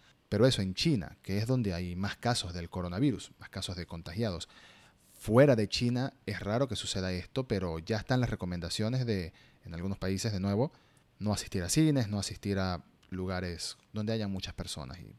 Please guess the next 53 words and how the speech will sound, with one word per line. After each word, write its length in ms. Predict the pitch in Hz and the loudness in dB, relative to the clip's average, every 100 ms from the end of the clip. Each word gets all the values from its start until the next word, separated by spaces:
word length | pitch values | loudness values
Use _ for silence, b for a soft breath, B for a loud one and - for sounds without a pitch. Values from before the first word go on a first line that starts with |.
| _ _ _ _ _ - | _ _ _ _ _ -4
y 80 | 110 | 0
lo 100 | 101 | 2
más 140 | 113 | 2
importante 580 | 139 92 87 113 135 98 | 0 -2 0 0 0 2
de 120 | 107 | 2
esto 200 | 123 170 | 0 -2
es 60 | - | -2
que 100 | 139 | 0
podría 400 | 101 107 147 151 | 2 2 2 2
marcar 360 | 98 - 117 | -2 0 0
un 100 | 110 | 0
precedente 800 | - 92 - 92 110 127 165 - | -2 -4 -2 -2 -2 0 -2 -4
ante 480 | 107 110 98 95 92 | -4 -4 -2 -4 -4
futuros 380 | - 101 127 110 | -6 2 4 4
estrenos 420 | 101 - 127 110 | 0 0 2 2
de 80 | 98 | -2
películas 500 | 98 104 110 143 170 | -2 -2 -2 -2 0
durante 260 | 123 104 95 | 0 0 -2
los 100 | - | -4
próximos 380 | 101 - 87 | -6 -6 -4
meses. 380 | 123 143 - - B B B B B _ | 0 0 -2 -12 B B B B B _
Y 60 | 107 | -4
la 120 | 101 | -2
primera 320 | 101 107 120 | 0 2 2
que 100 | 120 | 2
me 120 | 101 | 2
viene 180 | 104 113 | 4 4
a 20 | |
la 100 | 104 | 2
mente 360 | 101 120 131 156 | 0 0 -2 -2
es 120 | 101 | -2
la 120 | 104 | -2
película 400 | 101 98 - 98 | -2 -4 -2 -2
de 120 | 95 90 | -2 -4
Black 220 | 90 87 | -2 2
Widow, 360 | 143 95 80 - | 2 2 -4 -8
que 140 | 90 | -8
se 100 | 98 | -8
estrena 640 | - 98 98 98 98 95 | -6 -4 -2 0 0 -2
el 160 | 87 87 | -4 -8
primero 340 | - 98 107 | -4 0 2
de 80 | 87 | 2
mayo, 420 | 104 117 87 78 | 4 4 2 -2
si 120 | - | -6
no 80 | 87 | -6
me 60 | 87 | -6
equivoco, 560 | 87 95 110 - 85 | -2 2 2 2 -4
los 200 | 82 82 | -4 -4
últimos 320 | 107 101 92 85 | -4 -4 -4 -4
días 180 | 95 | -4
de 80 | 87 | -2
abril 300 | 87 110 113 | 0 2 2
quizás. 440 | - 98 110 147 | -2 -6 -4 -6